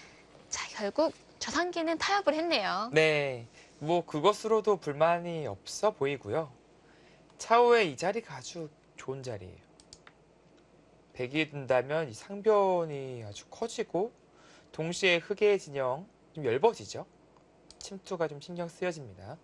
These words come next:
Speaker 2: 반대로 흑이 가면은 흑의 모양이 상당히 좋아지고 다음에 또 붙이는 수를 엿볼 수가 있어요.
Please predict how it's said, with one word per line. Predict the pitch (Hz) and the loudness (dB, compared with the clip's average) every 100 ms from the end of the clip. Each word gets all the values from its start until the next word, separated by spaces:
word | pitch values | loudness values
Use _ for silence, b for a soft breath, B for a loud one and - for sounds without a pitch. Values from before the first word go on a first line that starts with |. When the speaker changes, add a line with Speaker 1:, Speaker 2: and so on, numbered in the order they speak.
| _ - B B B B B B B _ _ - | _ -20 B B B B B B B _ _ -16
Speaker 2:
반대로 | - 160 220 208 | -12 -6 -4 -4
흑이 | 196 202 | -6 -6
가면은 | 180 139 131 143 208 - _ _ _ _ _ _ b b _ - - | -6 -6 -10 -14 -16 -20 _ _ _ _ _ _ b b _ -20 -10
흑의 | - 185 | -6 -2
모양이 | 151 143 | -2 -2
상당히 | 160 170 151 | -4 -2 -4
좋아지고 | - 123 160 185 - 104 90 85 _ _ _ b b b _ _ _ - | -4 2 4 4 -2 -14 -14 -16 _ _ _ b b b _ _ _ -2
다음에 | - 175 170 | 0 0 -2
또 | 165 | -6
붙이는 | - - 214 220 | -8 -10 -8 -8
수를 | 208 147 | -4 -6
엿볼 | - 170 | -4 -8
수가 | 170 156 107 | -8 -8 -10
있어요. | 92 - 92 | -10 -16 -18